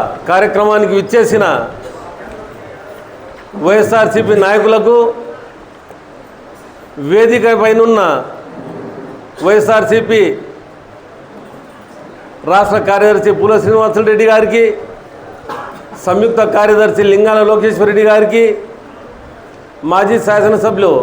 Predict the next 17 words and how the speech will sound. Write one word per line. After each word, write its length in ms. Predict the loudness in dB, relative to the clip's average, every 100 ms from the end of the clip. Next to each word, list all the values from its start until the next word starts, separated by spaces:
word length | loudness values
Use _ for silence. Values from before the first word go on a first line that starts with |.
| -4 -12 -6
చాంద్ 220 | -2 0 0
బాషా 220 | 2 2 2
గారికి, 380 | 2 2 2 2 2 -6 -14 -20 -20 -20 -20 -14 -4
అలాగే 380 | 2 2 4 2 2 -2 -6 -16 -20 -20 -20 -20 -20 -20 -16 -4
నూతనంగా 520 | 0 2 2 4 4 2 0 -4 -6 0
తలుపుల 320 | 0 2 0 2
మండలంకి 500 | 0 2 0 0 0 0 -2 -10 -20 -20 -20 -8 -2
కన్వీనర్గా 580 | 2 2 4 4 2 2 2
ఎన్నికైన 400 | 0 0 0 0 0 -4 -4
డీకే 220 | -2 2 2
బాబు 180 | 2 4
గారికి, 340 | 4 2 2 2 2 -4 -18 -20 -20 -20 -20 -20 -20 -20 -20 -20 -20 -20 -20 -20 -20 -6 -2
రంగారెడ్డి 420 | 2 2 2 2
అన్న 140 | 4 4
గారికి, 340 | 2 2 2 2 0 -6 -18 -20 -20 -20 -20 -20 -20 -20 -18 -8
అశోక్ 280 | -2 0 2 2
అన్న 160 | 2